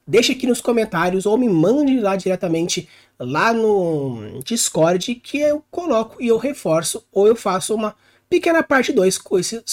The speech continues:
com essa pontuação, beleza? Então, deixe claro certinho se é esse submundo que você tá construindo, um submundo mais do tipo mercado negro ou se tá falando de um inferno.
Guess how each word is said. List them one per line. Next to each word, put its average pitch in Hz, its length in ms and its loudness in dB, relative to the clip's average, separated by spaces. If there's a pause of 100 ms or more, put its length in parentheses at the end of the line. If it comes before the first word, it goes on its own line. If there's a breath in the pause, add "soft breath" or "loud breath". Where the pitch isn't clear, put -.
com 170 80 -6
essa - 240 -6 (100)
pontuação, 196 720 0
beleza? 277 320 -4
Então, 254 240 -4 (320 loud breath)
deixe 240 280 2
claro 220 280 2
certinho 214 540 0
se - 300 -2
é 185 120 2
esse 262 220 0
submundo 208 400 0
que 196 80 -2
você - 80 -6
tá 190 100 -2
construindo, 175 440 -2 (260 loud breath)
um 170 120 0
submundo 180 640 2
mais 156 380 0
do 156 140 -2
tipo 156 760 0 (340 soft breath)
mercado 156 500 0
negro 226 400 2
ou 160 200 0
se - 160 -8
tá 185 100 -6
falando 160 360 0
de 156 180 -2
um 185 200 4
inferno. 143 640 0